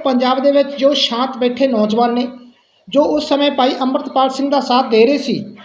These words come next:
ਜੋ ਅੰਮ੍ਰਿਤ ਛਕ ਕੇ ਅੰਮ੍ਰਿਤਧਾਰੀ ਹੋ ਰਹੇ ਸੀ, ਨਸ਼ੇ ਛੱਡ ਰਹੇ ਸੀ, ਹੁਣ ਉਹ ਸ਼ਾਂਤਮਈ ਢੰਗ ਨਾਲ ਆਪਣੇ ਘਰਾਂ 'ਚ ਬੈਠੇ ਨੇ, ਲੇਕਿਨ ਪੰਜਾਬ ਪੁਲਿਸ ਫਿਰ ਉਹਨਾਂ ਨੂੰ ਗ੍ਰਿਫਤਾਰ ਕਰਨ ਤੁਰ ਪਈ।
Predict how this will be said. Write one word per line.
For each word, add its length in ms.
ਜੋ 260
ਅੰਮ੍ਰਿਤ 540
ਛਕ 340
ਕੇ 180
ਅੰਮ੍ਰਿਤਧਾਰੀ 580
ਹੋ 120
ਰਹੇ 120
ਸੀ, 200
ਨਸ਼ੇ 340
ਛੱਡ 280
ਰਹੇ 120
ਸੀ, 220
ਹੁਣ 260
ਉਹ 100
ਸ਼ਾਂਤਮਈ 600
ਢੰਗ 280
ਨਾਲ 200
ਆਪਣੇ 260
ਘਰਾਂ 220
'ਚ 100
ਬੈਠੇ 280
ਨੇ, 100
ਲੇਕਿਨ 340
ਪੰਜਾਬ 380
ਪੁਲਿਸ 200
ਫਿਰ 160
ਉਹਨਾਂ 160
ਨੂੰ 140
ਗ੍ਰਿਫਤਾਰ 320
ਕਰਨ 220
ਤੁਰ 200
ਪਈ। 180